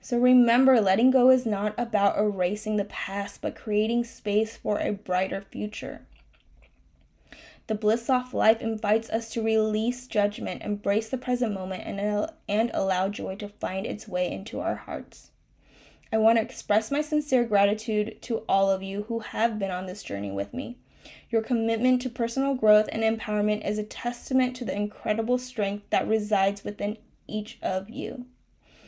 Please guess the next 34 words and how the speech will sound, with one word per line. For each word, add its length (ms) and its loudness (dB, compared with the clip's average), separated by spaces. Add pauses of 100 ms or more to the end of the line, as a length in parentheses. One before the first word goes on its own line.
(200)
As 140 0
you 80 2
go 260 4
about 220 4
your 120 2
day, 260 2
carry 500 0
with 240 0
you 100 -2
the 120 -4
intention 800 -2
to 120 -4
let 220 -2
go 120 4
of 80 2
negativity, 720 -8 (420)
to 180 -4
invite 480 4
joy, 360 0
and 140 -4
to 140 -6
live 460 0
the 60 -4
Bliss 320 -6
Off 220 -8
Life. 260 -8 (540)
Small, 460 2
consistent 580 0
steps 420 2
can 300 0
lead 240 2
to 140 -4
profound 640 -2 (120)
transformations. 1200 -8